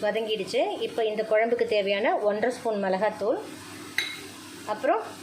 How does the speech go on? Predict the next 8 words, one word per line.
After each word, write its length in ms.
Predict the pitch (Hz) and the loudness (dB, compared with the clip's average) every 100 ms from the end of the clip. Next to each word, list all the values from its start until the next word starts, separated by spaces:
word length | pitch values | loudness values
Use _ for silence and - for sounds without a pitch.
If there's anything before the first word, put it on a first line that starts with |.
| - - - - - - - - - - 233 | -14 -14 -14 -14 -14 -14 -14 -14 -14 -10 2
மூணு 240 | 262 311 294 269 | 6 8 6 4
ஸ்பூன், 280 | - 294 - - | 4 4 4 2
அதாவது 280 | 226 262 320 359 - - | 4 6 6 4 0 -2
உங்களுக்கு 280 | 233 233 247 | 0 2 4
குழம்பு 260 | 262 320 320 | 4 4 4
கொஞ்சம் 180 | 262 254 | 2 2
திக்கா 200 | 262 262 | 2 2
வேணும்னா 240 | 240 240 | 4 4